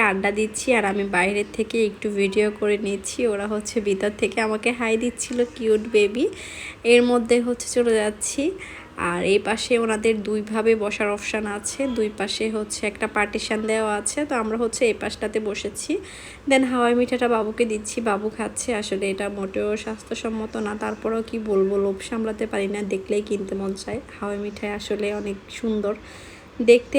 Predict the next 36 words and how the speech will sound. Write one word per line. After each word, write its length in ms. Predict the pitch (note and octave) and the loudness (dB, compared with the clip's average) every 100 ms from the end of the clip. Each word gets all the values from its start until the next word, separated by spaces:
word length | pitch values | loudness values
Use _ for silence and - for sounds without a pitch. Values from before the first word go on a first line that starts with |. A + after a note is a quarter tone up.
| C#4 C4 | 6 6
হচ্ছে 220 | C4 - B3 | 2 2 4
বেশি 180 | B3 B3 A#3+ | 4 4 4
কালারফুল, 460 | G#3+ G#3+ A3 A#3 A#3+ | 4 4 2 2 2
যার 140 | A3+ G#3 G#3 | 2 0 -2
কারণে 200 | G#3+ A3+ | -2 -2
বাচ্চারা 300 | G#3 G#3 A3 G#3 | -4 -4 -2 0
অনেক 120 | A3 A3+ | -2 -2
পছন্দ 320 | G#3+ G#3+ A3 A3 A3 | -4 -2 -2 -2 -2
করে। 200 | A3 G#3 A#3+ - G3 | -2 0 -2 -4 -4
আর 100 | - - | -2 0
এই 80 | A3+ A3+ | 0 0
পাশে 240 | A3+ A3+ A#3 | -2 -2 -2
হচ্ছে 240 | A3+ - A#3+ | -4 -2 -2
ওদের 240 | A3 G#3+ G#3+ G3+ | 0 -2 -2 -2
এটা 160 | G3+ G#3+ G3+ | -4 -4 -4
ডেকোরেশন, 500 | G3 G#3 G#3 G#3 A3+ C4 | -4 -2 -4 -4 -6 -4
অনেক 160 | G#3 G#3+ | -6 -8
সুন্দর 260 | - A3 G#3+ G#3 | -6 -4 -4 -4
ডেকোরেশন 440 | G#3 G#3+ G#3+ - G#3+ - | -4 -4 -4 -6 -8 -6
ছিল। 200 | A3 A3 E4+ - - - - | -4 -2 -2 -6 -16 -18 -6
মোটামুটি 360 | C4+ C4 C4+ C#4 B3+ | 2 4 4 6 4
লাইটিংটা 440 | G#3+ G#3 A3 G#3+ A3 | 4 2 -2 0 0
ভালোই 280 | A3 G3+ G3+ G3+ | 0 0 0 -2
ছিল, 180 | - G#3 - - | -4 -2 -2 -2
একদম 200 | G3 G3+ G3 | -2 0 0
লাল 160 | F#3+ F#3+ F#3+ | 2 2 2
লাল 140 | G3+ G3+ | 0 -2
ছিল 140 | - G#3+ G3 | 0 0 2
লাইটিংটা। 460 | F#3+ F#3+ G3 F#3+ A3 A3+ | 0 -2 -4 -2 0 0
এর 80 | G#3+ | 0
মধ্যে 220 | G3+ G3 G#3+ A3 | -4 -4 -4 -4
হচ্ছে 260 | G#3 - G#3+ | -6 -6 -4
আয়েশার 300 | G#3 G#3 G#3+ - | -4 -4 -6 -6
সাথে 180 | A#3+ A#3+ | -4 -6
একটু 120 | A3+ B3 | -4 -2
পোজ 160 | C4+ | 2